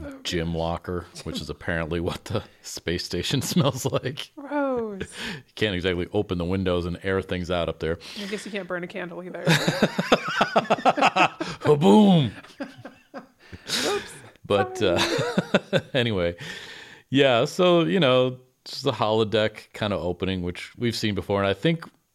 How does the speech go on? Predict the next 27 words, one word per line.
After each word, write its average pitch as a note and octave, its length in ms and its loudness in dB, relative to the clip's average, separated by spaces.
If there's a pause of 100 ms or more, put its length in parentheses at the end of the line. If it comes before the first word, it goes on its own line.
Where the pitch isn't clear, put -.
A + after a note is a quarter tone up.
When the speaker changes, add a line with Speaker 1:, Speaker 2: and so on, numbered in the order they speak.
(160)
Speaker 2:
I F#2+ 140 -2
don't F#2 100 -2
know, E2+ 360 -2
I A2 120 2
sort A2 220 0
of E2+ 80 -4
saw D#2 180 -2
coming, C#2+ 460 -8
like, D2 300 -8 (180)
all E2 140 0
right, C#2+ 300 -2 (920)
these F2 200 -4
are, E2 180 -2 (800)
you D#2+ 140 -6
know, C2+ 160 -8
future D2 380 -8
people. C2 360 -12
Just C#2+ 280 -12 (340)
show C2+ 220 -6
us - 140 -10
when D2+ 80 -8
the C#2 60 -6
holodeck C#2+ 380 -8
turns C#2 220 -12
off. B1 140 -8 (680)
But, C#3 300 0 (180)
um, B2 440 0